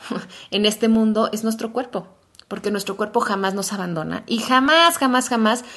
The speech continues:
hace algo en contra de sí mismo, porque eso va incluso en contra de su naturaleza. Somos nosotros con todos estos condicionamientos los que más bien le empezamos a declarar la guerra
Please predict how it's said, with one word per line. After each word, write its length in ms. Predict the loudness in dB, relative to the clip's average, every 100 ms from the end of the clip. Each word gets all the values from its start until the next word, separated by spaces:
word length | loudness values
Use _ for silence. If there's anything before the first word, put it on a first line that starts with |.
| -20 0
hace 380 | 2 4 2 2
algo 420 | 4 4 2 0 -2
en 140 | -4
contra 280 | -4 0 0
de 160 | 0 -4
sí 240 | -6 -2
mismo, 440 | -2 -2 -4 -8 -10
porque 240 | -10 -2 0
eso 180 | 2
va 120 | 4 2
incluso 680 | 0 0 2 2 2 0
en 100 | -2
contra 300 | -4 -2 0
de 80 | -2
su 140 | -4 -8
naturaleza. 680 | -8 -8 -6 -6 -8 -12 _ _ _ -20 -20 -20 -20 -20 -20 _ -4
Somos 320 | 2 4 4
nosotros 560 | 2 4 2 2 0
con 140 | 0 0
todos 180 | 0 0
estos 260 | -2 -2
condicionamientos 1000 | -2 -2 -2 -2 -2 -2 -2 -2 -4 -2
los 240 | 0 0 -2
que 140 | -4
más 360 | 0 0 0 -2
bien 280 | 0 0 0
le 140 | -2
empezamos 640 | -2 -2 -2 0 0 0 -2
a 80 |
declarar 380 | -4 -4 -4 -4
la 120 | -6
guerra 320 | -6 -10 -12